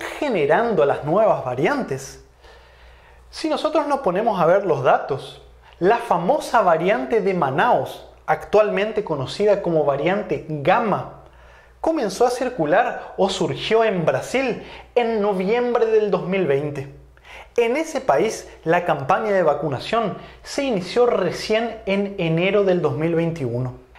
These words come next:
La famosa variante del Reino Unido, actualmente conocida como Alfa, comenzó a circular o surgió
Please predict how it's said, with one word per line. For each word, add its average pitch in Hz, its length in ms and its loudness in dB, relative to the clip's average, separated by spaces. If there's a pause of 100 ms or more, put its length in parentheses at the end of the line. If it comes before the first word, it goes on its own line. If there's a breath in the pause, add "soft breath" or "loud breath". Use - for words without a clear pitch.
(120)
La 262 180 4
famosa 247 580 2
variante 185 520 2
del 143 220 2
Reino 196 420 0
Unido, 156 520 0 (180)
actualmente 190 720 0
conocida 175 640 0
como 156 420 -2
Alfa, 220 680 0 (720 loud breath)
comenzó 220 420 0
a 214 40 0
circular 208 680 0
o 180 120 0
surgió 156 520 -2